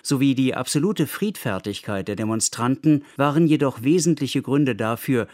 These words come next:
dass die Entscheidungsträger vor Ort den bereitstehenden Einsatzkräften den Rückzugsbefehl erteilten, bevor es zur Konfrontation kam. Die Entscheidung wurde auch von der Mehrzahl der eingesetzten Polizei- und Kampfgruppenangehörigen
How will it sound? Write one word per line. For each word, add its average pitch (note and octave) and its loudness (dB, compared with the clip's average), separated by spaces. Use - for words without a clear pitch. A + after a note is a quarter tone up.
dass A#2+ -2
die B2 -2
Entscheidungsträger C3+ 0
vor - -2
Ort C3 -2
den A#2 2
bereitstehenden A#2+ 0
Einsatzkräften C3+ -2
den C3+ 2
Rückzugsbefehl A2+ -4
erteilten, A2+ -4
bevor C#3 0
es - -4
zur A2 -6
Konfrontation A#2 -4
kam. F2 -8
Die C#3 0
Entscheidung D#3 2
wurde D#3 0
auch C3+ -4
von C3+ -2
der A2+ -2
Mehrzahl A2+ -2
der G#2 -6
eingesetzten A#2 -2
Polizei- B2+ -2
und A2+ -4
Kampfgruppenangehörigen A#2+ -2